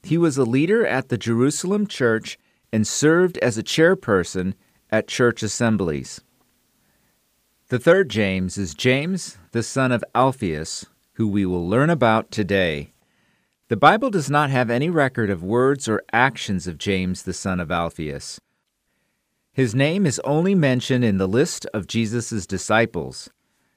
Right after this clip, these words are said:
So, there isn't much information about James the Lesser. However, there is a record that one of the women who were watching from afar was the mother of James the Lesser.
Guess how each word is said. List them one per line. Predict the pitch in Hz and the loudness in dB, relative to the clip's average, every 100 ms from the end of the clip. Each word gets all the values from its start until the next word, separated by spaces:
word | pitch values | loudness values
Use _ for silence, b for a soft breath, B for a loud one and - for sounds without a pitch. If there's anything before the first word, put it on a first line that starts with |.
| _ | _
So, | - - 151 151 151 151 - - | -6 4 6 6 4 0 -12 -6
there | 113 151 160 | 4 6 6
isn't | 220 277 262 | 2 0 -6
much | 151 151 160 - | -2 0 0 -2
information | 139 139 - 127 120 127 131 107 | -4 -4 0 0 2 0 0 -2
about | 87 98 92 | 0 0 -2
James | 92 110 104 95 - | -2 0 0 -2 -4
the | 90 | -6
Lesser. | 92 107 104 78 71 69 _ _ _ _ _ _ _ _ _ _ _ _ | 0 0 0 -8 -10 -12 _ _ _ _ _ _ _ _ _ _ _ _
However, | 135 143 175 147 110 98 110 _ _ _ - | 0 4 4 4 2 0 -4 _ _ _ -10
there | 87 135 165 | 2 4 6
is | 208 | 4
a | 226 | 4
record | 160 139 131 113 107 - | 4 2 2 0 0 -2
that | 113 110 | -2 0
one | 101 113 156 | 0 2 2
of | 185 | 2
the | 214 | 2
women | 156 131 95 85 87 - _ _ _ - | 2 0 0 -2 -6 -10 _ _ _ -2
who | 120 | 2
were | 123 | 4
watching | 107 120 160 - 190 | 6 6 4 2 0
from | - 143 | 2 2
afar | 120 - 156 135 92 85 - _ _ _ _ _ _ | 2 4 8 8 8 4 -2 _ _ _ _ _ _
was | 104 113 | -2 0
the | - | 2
mother | 110 120 147 180 | 4 4 6 6
of | 185 | 4
James | - 120 98 98 92 | 2 0 2 0 -2
the | 117 | 0
Lesser. | 117 156 160 92 69 | 4 4 2 -4 -8